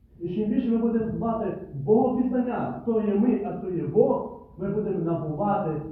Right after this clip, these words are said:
страх Божий. Перша апостольська церква,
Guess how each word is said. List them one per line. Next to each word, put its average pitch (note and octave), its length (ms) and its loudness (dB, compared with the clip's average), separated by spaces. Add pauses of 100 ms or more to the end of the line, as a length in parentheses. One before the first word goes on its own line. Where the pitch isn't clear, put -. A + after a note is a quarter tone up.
(300)
страх E3 460 -4
Божий. D#3 340 -2 (540)
Перша C4 360 2
апостольська G#3+ 500 0
церква, - 540 -6